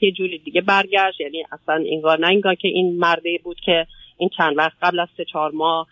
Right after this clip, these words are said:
ما با هم در تماس بودیم، صحبت می‌کردیم یا هم دیگر رو نه ای که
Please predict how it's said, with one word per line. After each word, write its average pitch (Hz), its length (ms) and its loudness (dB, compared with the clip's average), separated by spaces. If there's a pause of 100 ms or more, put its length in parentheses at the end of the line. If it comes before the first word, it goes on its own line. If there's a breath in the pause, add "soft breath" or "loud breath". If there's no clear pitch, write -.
(240)
ما 175 160 2
با 165 160 0
هم 160 360 -4
در 156 260 -4
تماس 165 360 -2
بودیم، 185 440 0
صحبت 165 340 2
می‌کردیم 170 500 -4
یا 160 140 0
هم 156 340 -2
دیگر 165 360 2
رو 190 160 2
نه 180 160 4
ای 170 120 2
که 160 180 -4